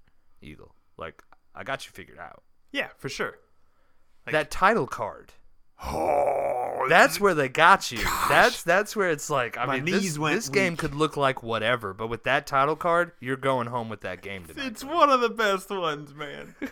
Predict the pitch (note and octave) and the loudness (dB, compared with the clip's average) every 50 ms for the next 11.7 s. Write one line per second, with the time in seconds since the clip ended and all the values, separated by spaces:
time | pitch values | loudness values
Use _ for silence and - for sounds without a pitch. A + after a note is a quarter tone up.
0 | - - G3 F3+ F3+ F3+ G3 A3 A#3+ D4+ C#4+ C#4 B3 E3+ D#3 C#3 A#2+ G2+ F#2+ A2+ | -8 -10 -10 -10 -10 -10 0 4 6 10 10 10 10 10 8 4 4 2 -2 -8
1 | A#2+ B2+ C#3 E3 G3 A3 G#3+ A3+ B3 C#4 C#4+ D4 D#4 D4+ C4+ F3+ B2+ A#2+ G2+ G2 | -6 -2 2 2 2 2 0 0 6 8 10 10 8 8 4 -2 -6 -8 -10 -10
2 | G#2 F#2 F#2+ A#2 D3 G3 - _ - - - - A3 A3 C#4 C4+ C#4 C#4 A#3+ D3+ | -10 -8 -6 -6 -6 -6 -10 _ -20 -14 -10 -6 -4 -2 -2 -2 -2 0 2 4
3 | E3 E3 E3 D#3+ D#3+ E3 F3+ F3 C#3+ - - E3 E3+ E3 D#3 C#3+ F3+ F3 F3 - | 4 6 4 2 2 -2 -2 -4 -4 -6 -10 -10 -8 -8 -2 0 0 0 0 -2
4 | F3 E3 D#3 D3+ C#3+ - D#3+ C3+ C3+ - - C#3 C#3 C#3 C#3 C#3 C3 B2+ B2 A#2+ | -6 -4 -4 -4 -2 -2 -2 -2 -2 -2 0 0 0 0 0 -4 -6 -6 -6 -8
5 | A#2 A#2 A2+ G2+ G2 A2+ A2+ A2+ B2+ B2 - - - A#2+ A2+ A2 A2 G#2+ G#2 A2+ | -8 -10 -12 -14 -16 -14 -8 -6 -6 -6 -6 -6 -6 -6 -6 -6 -6 -8 -8 -6
6 | A2 A2 A2 A2 A#2 A2 A#2+ A#2 A#2 A2+ A#2 G#2+ G2+ G2 G#2 A2 A2 G#2+ G#2+ - | -6 -6 -6 -6 -8 -10 -10 -12 -12 -10 -10 -10 -12 -12 -12 -12 -12 -12 -10 -10
7 | B2 A2 G#2+ G#2+ G#2+ G#2 G#2 - G#2+ G2+ - A#2 G#2+ G#2 G#2 G2 G#2 G2 - G2 | -10 -8 -8 -8 -8 -8 -10 -12 -16 -12 -10 -10 -8 -8 -10 -12 -14 -14 -12 -12
8 | - - - - A2 G2+ G#2 G2+ - - - G2 F#2 F2+ - - F#2 E2 - - | -12 -12 -12 -12 -12 -12 -12 -12 -10 -10 -8 -8 -8 -8 -10 -14 -16 -16 -18 -20
9 | - - - - - - - A2 A2+ G#2+ G#2 G2 F#2+ G2 - - G#2 G2+ - - | -20 -20 -20 -20 -12 -8 -8 -6 -6 -6 -8 -8 -10 -10 -12 -10 -10 -12 -14 -8
10 | _ - G#2+ G#2+ - A2 - - - G2+ G2 F#2 D#2 - _ - A2+ G#2+ G2 F2+ | _ -2 -2 0 -2 -4 -8 -6 -6 -6 -6 -6 -10 -10 _ -4 -4 -4 -4 -6
11 | - F#2 _ - - G#2 G2 F2+ F2 F#2+ F#2 F#2 F2+ | -12 -12 _ -4 -4 -2 -4 -6 -8 -12 -16 -18 -20